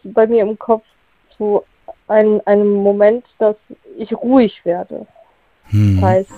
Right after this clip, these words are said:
Speaker 1: wenn ich aufgeregt bin, mich eine Situation stresst oder ich am Rumhampeln bin, dann kommen die oft zum Einsatz.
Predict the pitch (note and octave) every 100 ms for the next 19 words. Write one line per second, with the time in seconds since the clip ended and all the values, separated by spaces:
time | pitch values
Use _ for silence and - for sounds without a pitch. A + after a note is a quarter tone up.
0 | - F#3 F#3 - - A#3+ - D4 C4+ C4
1 | _ _ B3 A#3+ A#3+ A#3+ A#3 G#3 G3 G3+
2 | - F#3+ G3 F#3+ - F3 _ G3 F3+ F3+
3 | F3+ - - - _ _ _ _ _ _
4 | - - - _ - G3 C4+ - - A#3
5 | A3 A3 G#3+ _ A#3 - - F#2 _ _
6 | _ - A3+ G#3+ B3+ E4 - G#3+ G#3 -
7 | A3 G#3+ A3 B3 C#4 B3+ A3+ A3+ A3 -
8 | A3+ A3+ A3 G3 A#3 B3 G#3 G#3+ _ -
9 | _ - A3 E3+ F3 D3